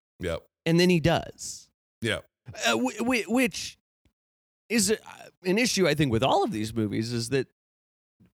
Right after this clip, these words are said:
Speaker 2: for a large majority of the films, there is, people say movies have no plot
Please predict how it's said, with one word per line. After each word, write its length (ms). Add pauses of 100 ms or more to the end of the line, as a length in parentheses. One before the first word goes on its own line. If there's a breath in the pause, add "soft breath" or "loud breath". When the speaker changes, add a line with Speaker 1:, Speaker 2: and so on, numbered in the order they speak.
(320)
Speaker 2:
for 300
a 80
large 520
majority 500
of 140
the 60
films, 420
there 240
is, 540 (240 soft breath)
people 260
say 320
movies 400
have 240
no 220
plot 420